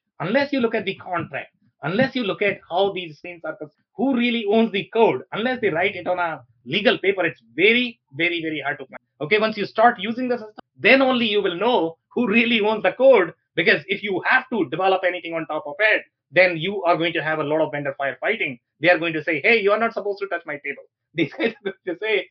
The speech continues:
"Okay, you have touched my table. Now you are not responsible for support." So it's gonna be a lot of fun. Okay, so I am actually going to move to the next one. And this is the mobile experience that I was talking about. Guys, I am completely blown away.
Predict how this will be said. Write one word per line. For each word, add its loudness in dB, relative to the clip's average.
"Okay, 0
you 0
have 4
touched -2
my 2
table. 2
Now 2
you 2
are 4
not 4
responsible -6
for -20
support." -8
So 0
it's 2
gonna 0
be 2
a 4
lot 4
of 2
fun. -8
Okay, -2
so -2
I 0
am 0
actually -6
going -4
to -6
move -2
to -2
the 0
next -6
one. -2
And -2
this 0
is 2
the 0
mobile 2
experience -2
that 0
I 4
was -4
talking -2
about. -4
Guys, 4
I 2
am 0
completely -8
blown -6
away. -18